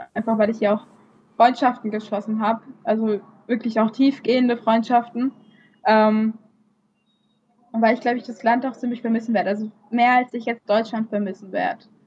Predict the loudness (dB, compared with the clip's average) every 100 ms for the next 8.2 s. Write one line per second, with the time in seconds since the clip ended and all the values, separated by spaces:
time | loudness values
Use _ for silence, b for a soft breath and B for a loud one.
0 | _ _ -6 -4 0 2 2 -4 -6 -4
1 | -4 -6 -2 0 0 -4 -6 -8 _ _
2 | _ _ _ _ 0 2 2 -2 -6 -12
3 | _ _ _ _ _ _ _ _ _ _
4 | 0 0 0 2 4 2 2 2 0 -2
5 | 0 -2 -4 -8 -6 -8 -6 -8 -6 -6
6 | -4 -2 0 0 -2 -12 -8 -2 -2 -2
7 | -6 -10 -2 0 0 0 0 0 0 -4
8 | -4 -6